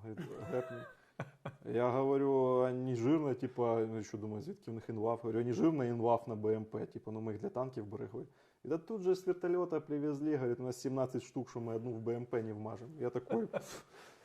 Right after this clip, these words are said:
Я спочатку навіть сам не зрозумів, та Б М П зупинилась одразу, коротше, вона, ну, тільки почала виїжджати, вона зупинилась, коротше, і здала назад. То був ще, е, забавніший випадок, це вже, ну,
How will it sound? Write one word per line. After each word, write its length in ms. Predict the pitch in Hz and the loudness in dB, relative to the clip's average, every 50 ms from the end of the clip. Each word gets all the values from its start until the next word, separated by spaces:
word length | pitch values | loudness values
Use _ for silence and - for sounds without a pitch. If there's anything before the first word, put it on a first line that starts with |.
| - - - 117 | -18 -4 2 6
Я 120 | 123 120 | 6 6
спочатку 520 | 117 123 - - 127 - 147 131 - - | 4 2 -2 -2 0 2 2 2 2 2
навіть 200 | 135 135 131 127 | 2 2 4 6
сам 180 | 131 143 131 127 | 8 8 8 8
не 60 | 127 | 6
зрозумів, 500 | 117 131 131 123 127 143 151 156 151 139 | 2 2 2 2 2 2 2 2 2 2
та 80 | 131 123 | 2 2
Б 140 | 120 123 131 | 4 4 4
М 120 | 135 127 | 4 4
П 140 | 135 151 135 | 4 4 6
зупинилась 640 | 120 135 131 139 135 135 143 165 170 151 127 - 135 | 6 4 2 2 4 4 6 6 6 4 4 2 0
одразу, 380 | 113 113 117 113 107 107 113 | 2 4 6 6 6 4 2
коротше, 380 | - 123 110 113 110 - - 110 | 0 2 4 4 4 2 0 -4
вона, 120 | 113 120 | -2 -2
ну, 580 | 120 110 110 110 113 123 113 110 113 113 113 - - _ _ _ - - - - | -4 -4 -6 -4 -4 -2 -2 -2 -2 -4 -6 -10 -14 _ _ _ -20 -20 -10 -4
тільки 220 | - 143 127 135 127 | -2 -2 0 0 2
почала 300 | - 127 - 139 127 120 | 0 2 2 4 4 6
виїжджати, 360 | 113 127 123 156 156 147 - | 6 4 4 4 4 2 2
вона 140 | 120 123 117 | 0 0 2
зупинилась, 520 | 120 127 123 127 123 143 151 139 123 - | 0 0 0 0 -2 0 0 0 0 0
коротше, 280 | - 113 110 - - 113 | -2 -8 -8 -6 -6 -6
і 20 | |
здала 280 | 104 107 117 117 117 113 | -2 0 0 0 0 0
назад. 280 | 107 104 113 113 110 - _ _ - - _ _ _ _ _ _ _ _ _ - | -2 -4 -6 -8 -8 -12 _ _ -20 -20 _ _ _ _ _ _ _ _ _ -4
То 140 | - 127 | -2 0
був 220 | 127 143 156 147 143 | 2 2 2 2 2
ще, 300 | - 165 165 165 151 147 | 2 2 4 6 6 4
е, 720 | 131 120 127 131 131 131 131 131 127 127 127 123 123 120 | 4 4 4 4 4 4 4 4 2 2 2 2 2 2
забавніший 560 | 113 123 117 131 139 135 139 127 - - 127 | 2 2 4 4 4 4 2 -2 -4 -2 -2
випадок, 340 | 143 147 156 139 123 120 - | -2 0 -2 -2 -4 -4 -4
це 100 | - 127 | -4 -4
вже, 260 | 113 110 117 113 110 | -2 0 0 0 0
ну, 160 | 113 117 113 | 0 -4 -6